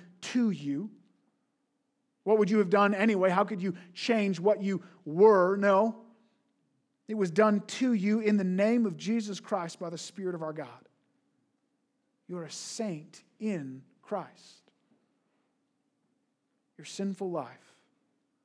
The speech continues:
all of your failures and rebellion against God, your worst days and your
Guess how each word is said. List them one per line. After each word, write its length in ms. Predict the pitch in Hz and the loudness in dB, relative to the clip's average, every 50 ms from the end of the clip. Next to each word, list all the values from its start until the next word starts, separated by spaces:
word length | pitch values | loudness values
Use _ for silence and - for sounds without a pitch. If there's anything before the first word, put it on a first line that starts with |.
| _ _ _ _ _ | _ _ _ _ _
all 200 | - 180 190 196 | -4 -2 0 0
of 120 | 196 175 180 | 0 -2 -2
your 180 | 185 175 165 - - - - _ _ _ _ | -2 -4 -4 -6 -14 -20 -20 _ _ _ _
failures 800 | - - - 202 196 202 202 202 202 196 196 196 190 175 - - - | -20 -4 0 2 2 2 2 0 0 0 0 -2 -4 -8 -14 -16 -10
and 340 | 175 175 170 160 156 143 - - _ _ _ _ _ _ _ | -8 -6 -6 -6 -8 -10 -14 -18 _ _ _ _ _ _ _
rebellion 640 | - 160 151 143 160 175 180 190 196 196 190 190 180 | -8 -6 -6 -4 -2 0 0 2 0 0 -2 -4 -6
against 440 | 165 160 160 175 170 180 170 - - | -8 -8 -8 -6 -6 -8 -8 -10 -8
God, 380 | 180 165 180 190 190 180 170 | -6 -4 0 0 0 0 -2
your 200 | 156 180 185 175 - - - - _ | -2 -4 -4 -4 -6 -12 -20 -20 _
worst 560 | - 160 165 185 208 214 214 - - - 147 | -4 2 4 4 4 4 2 -4 -10 -16 -4
days 360 | 151 196 190 196 196 196 180 180 | 0 2 4 4 4 2 0 -4
and 180 | 175 165 165 170 | -8 -6 -4 -4
your 180 | 190 185 170 | -4 -4 -6